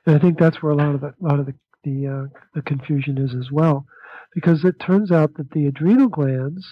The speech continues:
are where ninety-five percent of the body's store of whole food vitamin C is. What, it's, what's important to understand is that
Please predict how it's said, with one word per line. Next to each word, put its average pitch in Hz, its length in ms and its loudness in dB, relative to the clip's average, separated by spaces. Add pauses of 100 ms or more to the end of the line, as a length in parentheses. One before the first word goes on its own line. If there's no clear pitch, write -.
(1000)
are 151 320 2
where 147 300 2
ninety-five 160 880 2
percent 143 480 -4 (140)
of 147 160 -2
the 143 80 -4
body's 147 460 0
store 143 640 -2 (600)
of 143 320 0 (800)
whole 175 340 2 (100)
food 156 220 0
vitamin 143 420 2 (140)
C 147 240 0
is. 127 300 -8 (1900)
What, 170 340 2
it's, - 240 -16
what's 170 240 0
important 190 440 -2
to 175 60 -2
understand 165 580 0
is 143 140 0
that 151 160 0